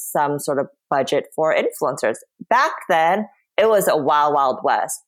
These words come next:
People did not understand what we're there for. They thought we were just, you know, these teens, or not even teens, but young kids that were, you know, vain, that loved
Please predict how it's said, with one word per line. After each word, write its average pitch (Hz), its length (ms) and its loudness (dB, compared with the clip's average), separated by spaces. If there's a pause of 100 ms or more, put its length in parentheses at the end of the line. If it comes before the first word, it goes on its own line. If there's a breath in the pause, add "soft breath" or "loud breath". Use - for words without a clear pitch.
(120)
People 220 320 0
did 160 140 2
not 156 260 0
understand 151 680 -2
what - 140 -2
we're 143 180 2
there 196 240 0
for. 175 160 0
They 143 180 0
thought 139 320 0
we 147 100 -2
were 135 360 0 (340)
just, 151 400 -2
you 190 140 0
know, 139 260 2
these 147 280 -2 (100)
teens, 180 500 0
or 151 200 0 (100)
not 170 160 -2
even 127 220 -2
teens, 135 320 -4
but 143 200 0
young 160 320 0
kids 185 480 0
that 156 200 0
were, 143 420 0 (540 soft breath)
you 175 120 0
know, 143 220 2
vain, 175 460 4
that 143 240 0
loved 160 420 2